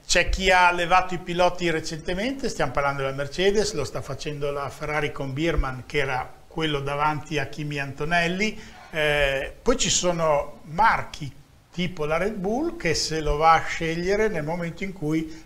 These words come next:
gli serve, è cambiata proprio la strategia e, eh, io devo dire, Helmut Marko, <laughs> anche lui sta un po' invecchiando, ha pescato il jolly di Max Verstappen, E nel momento in cui in squadra hai un Verstappen non puoi pensare di cominciare a costruirgli qualcosa intorno,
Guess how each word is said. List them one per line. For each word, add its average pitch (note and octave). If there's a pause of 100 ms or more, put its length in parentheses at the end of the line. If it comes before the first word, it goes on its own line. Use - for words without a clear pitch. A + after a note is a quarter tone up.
gli C#3+
serve, C3
è F#3
cambiata F#3
proprio F#3+
la D3
strategia D3 (400)
e, G#3+
eh, D3 (380)
io E3+
devo D3+
dire, D#3
Helmut C3+
Marko, D#3+ (180)
<laughs> -
anche F3+
lui F3
sta -
un C3
po' D3+
invecchiando, D#3 (280)
ha D#3+
pescato F#3
il D#3+
jolly E3
di C#3+
Max D3
Verstappen, D3+ (340)
E D#3
nel E3+
momento G3
in F#3
cui F#3
in D#3
squadra D#3
hai D#3+
un D#3+
Verstappen D#3
non D#3+
puoi E3+
pensare D#3+
di C#3
cominciare D3
a C3+
costruirgli D3
qualcosa C3+
intorno, C3+